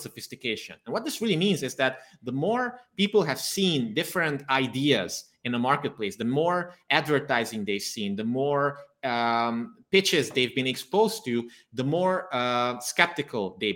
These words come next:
become, the more they raise their guard up, and the more you have to really innovate in your, in your pitch or in your marketing campaign to really get their attention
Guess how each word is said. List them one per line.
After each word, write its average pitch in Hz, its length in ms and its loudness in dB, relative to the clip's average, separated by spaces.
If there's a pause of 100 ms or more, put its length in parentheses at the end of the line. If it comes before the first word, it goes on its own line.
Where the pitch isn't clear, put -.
become, 101 240 -4
the 101 100 0 (100)
more 165 120 6
they 156 180 4
raise 139 300 4
their 127 180 0
guard 131 320 2
up, 110 280 -2 (180)
and 143 100 -4
the 156 80 2
more 214 220 4
you 180 100 2
have 180 280 0
to 156 100 -2
really 180 200 -2 (100)
innovate 135 520 2
in 120 140 0
your, 120 420 0
in 117 140 -2
your 120 140 -2
pitch - 580 -2 (260)
or 127 200 2
in 135 120 0
your 135 120 2 (100)
marketing 139 340 0
campaign 127 400 -2
to 135 80 -6
really 196 220 4
get 170 260 2
their 147 160 4
attention 120 540 -2